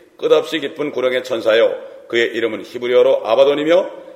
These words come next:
헬라어로 그의 이름은 아폴루온이더라. 한 가지 화는 지나갔으나 보라, 아직도 이후에 두 가지 화가 나오리라.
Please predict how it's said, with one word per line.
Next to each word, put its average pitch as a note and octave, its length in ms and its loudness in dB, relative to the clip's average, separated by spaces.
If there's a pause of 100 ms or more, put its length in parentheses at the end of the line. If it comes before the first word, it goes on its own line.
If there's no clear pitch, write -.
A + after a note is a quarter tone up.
헬라어로 B2+ 500 4
그의 A#2+ 220 -2
이름은 A#2+ 320 -4
아폴루온이더라. B2 960 -4 (560)
한 A2 180 -8
가지 A2+ 280 2 (100)
화는 G#2 260 -4
지나갔으나 G#2 960 -6
보라, G2 320 0
아직도 F#2+ 460 -6
이후에 F#2+ 320 -8
두 G2+ 160 -14
가지 G#2 220 -2
화가 G2 520 -6
나오리라. D2+ 380 -14